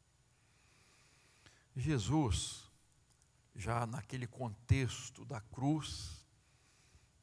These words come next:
foi para o Getsêmani.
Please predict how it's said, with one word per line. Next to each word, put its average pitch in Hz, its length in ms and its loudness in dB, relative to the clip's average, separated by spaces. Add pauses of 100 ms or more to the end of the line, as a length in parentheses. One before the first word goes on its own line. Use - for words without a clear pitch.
(640)
foi 120 320 0
para 131 200 4
o 123 60 2
Getsêmani. 110 1080 4